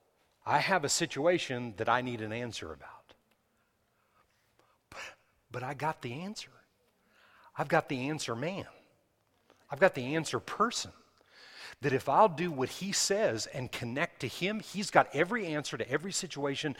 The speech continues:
that I will ever face in life. I don't care what it is, he's got the answer. That's why those people that I told you about received the baptism of the Holy Spirit. And I'm telling you tonight, that's why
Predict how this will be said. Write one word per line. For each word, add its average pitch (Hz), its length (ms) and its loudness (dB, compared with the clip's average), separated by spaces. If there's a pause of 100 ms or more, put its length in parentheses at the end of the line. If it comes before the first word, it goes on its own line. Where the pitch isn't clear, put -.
(160)
that 113 140 4
I 143 80 4
will 107 280 -4
ever 175 380 0
face 151 460 -2
in 117 200 -4
life. 131 180 4
I - 20 0
don't 175 160 -2
care 113 160 -6
what 107 280 -4
it 208 140 -8 (180)
is, - 200 -12 (560)
he's 98 220 -12
got 104 200 -4
the 101 120 -10
answer. 131 280 -14 (1040)
That's 135 300 2
why 120 100 4
those 113 300 -2
people 170 300 -10
that 131 120 -2
I 120 60 -2
told 156 300 -6
you 170 80 -8
about 170 320 -6 (460)
received 139 340 -4
the 135 60 -4
baptism 147 480 -2
of - 20 -6
the 151 40 -6
Holy 156 100 -6
Spirit. 170 460 -12
And 117 100 -4
I'm 131 120 2
telling 147 320 -4
you 117 80 -6
tonight, 120 520 -6 (520)
that's 135 320 0
why 117 420 2